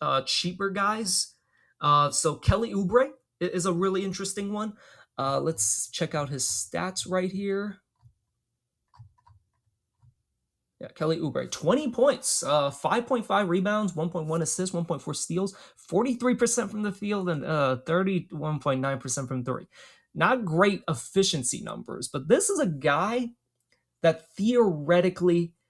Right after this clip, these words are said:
could fit a lot of the Kings' needs. You know, a long wing. He's,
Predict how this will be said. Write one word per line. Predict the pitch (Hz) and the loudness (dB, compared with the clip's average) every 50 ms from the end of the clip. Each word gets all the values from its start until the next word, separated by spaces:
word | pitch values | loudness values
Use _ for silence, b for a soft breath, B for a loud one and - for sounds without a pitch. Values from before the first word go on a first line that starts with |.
| _ _ _ | _ _ _
could | - 190 175 | 0 0 0
fit | 185 - - - 190 | 0 -2 -2 0 0
a | 170 | 2
lot | 160 156 147 151 143 | 2 2 2 2 2
of | 135 | 0
the | 127 131 | -2 -6
Kings' | 127 - 139 131 123 123 120 120 | -8 -10 -10 -8 -8 -6 -6 -8
needs. | 131 127 - - - - - - - - - b b b b b | -8 -10 -12 -16 -18 -18 -14 -10 -10 -10 -10 b b b b b
You | b 147 | b 2
know, | 143 131 123 - | 2 2 2 2
a | - 135 127 | -2 -2 0
long | 123 123 123 131 139 156 190 214 233 233 185 | 0 2 6 8 8 10 10 8 8 6 4
wing. | 165 147 139 143 170 | 4 4 2 2 0
He's, | 165 151 160 160 - | 0 0 -2 -4 -4